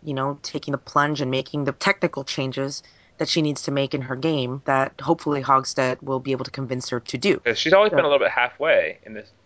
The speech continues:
Speaker 2: more
Speaker 1: Yes.
Speaker 2: recent era. Yeah.
Speaker 1: Yes. I mean, I, I think that, that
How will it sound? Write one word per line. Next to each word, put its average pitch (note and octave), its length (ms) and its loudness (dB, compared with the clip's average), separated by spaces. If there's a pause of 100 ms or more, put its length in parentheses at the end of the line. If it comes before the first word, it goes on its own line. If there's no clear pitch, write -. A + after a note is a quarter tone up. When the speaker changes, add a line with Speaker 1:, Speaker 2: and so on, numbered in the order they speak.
Speaker 2:
more A#2 100 2
Speaker 1:
Yes. A#2+ 300 2
Speaker 2:
recent E2 180 -4
era. - 120 -12 (260)
Yeah. D2+ 160 -12 (100)
Speaker 1:
Yes. - 480 -16 (180)
I D3+ 80 0
mean, D#3 120 2
I, D#3 180 4
I F3+ 40 2
think A#3 260 -6
that, F3+ 220 -6
that E3+ 140 -2